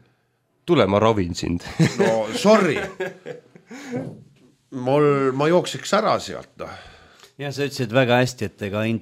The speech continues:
Speaker 3: sisemiselt intelligentne inimene muidu ei tule sinu juurde, aga ega nende teiste inimestega, jah, okei,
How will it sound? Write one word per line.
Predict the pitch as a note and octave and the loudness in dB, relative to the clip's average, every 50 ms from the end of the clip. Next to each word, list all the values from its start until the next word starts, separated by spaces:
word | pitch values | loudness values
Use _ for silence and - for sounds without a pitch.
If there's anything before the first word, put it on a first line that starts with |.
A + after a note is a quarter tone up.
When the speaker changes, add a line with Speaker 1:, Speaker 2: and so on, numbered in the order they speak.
| - | -6
Speaker 3:
sisemiselt | _ - - - B2+ C3+ B2+ - C#3 A2+ G#2 G2+ G2 A#2+ G#2+ - - A#2 | _ -18 -10 -6 -4 -2 0 2 2 2 2 0 -2 -2 -4 -2 -2 -2
intelligentne | A2+ G#2 - A2+ G#2+ G#2 G#2 - A#2+ B2+ B2+ B2 B2 - G#2+ A#2 | -2 -2 -2 -2 -2 -2 0 0 2 2 2 0 0 0 0 2
inimene | B2+ B2 A2+ F#2+ F#2+ G2 G2+ G2 | 2 2 2 0 0 -2 -2 -2
muidu | G2+ G#2 G2 G2+ G#2 | -2 -4 -2 -2 -2
ei | G#2 G#2+ F#2 | -2 -2 -2
tule | A2 A#2 A2+ G#2+ | -2 0 0 0
sinu | F#2+ F2+ G2+ G2 F#2+ F#2+ | -2 -2 -4 -4 -4 -4
juurde, | F#2+ F#2+ F#2 F2+ | -4 -4 -6 -6
aga | G2+ G2 G2 G#2 G#2+ | -6 -4 -4 -2 -2
ega | G#2 G#2+ G#2+ G#2+ G2+ - - - - - - _ | -2 -2 -2 -2 -4 -6 -12 -20 -20 -20 -20 _
nende | _ - G#2+ G#2+ | _ -6 -6 -4
teiste | F#2 C3 C3 C3+ C3 - - A#2+ | -2 0 0 0 -2 -4 -4 -2
inimestega, | B2+ B2+ A#2 G#2 G2+ G2 - - G#2 G2+ G2+ | 0 0 0 -2 -4 -6 -6 -8 -8 -6 -4
jah, | G#2+ A#2 B2+ C#3 C#3 B2 - - - F2+ - _ _ _ _ _ _ | -2 -2 -2 -2 -4 -6 -8 -14 -18 -20 -20 _ _ _ _ _ _
okei, | - - G#2+ - - C3 A#2+ A2 G2+ F2+ | -14 -12 -12 -8 -4 -2 -2 -2 -2 -4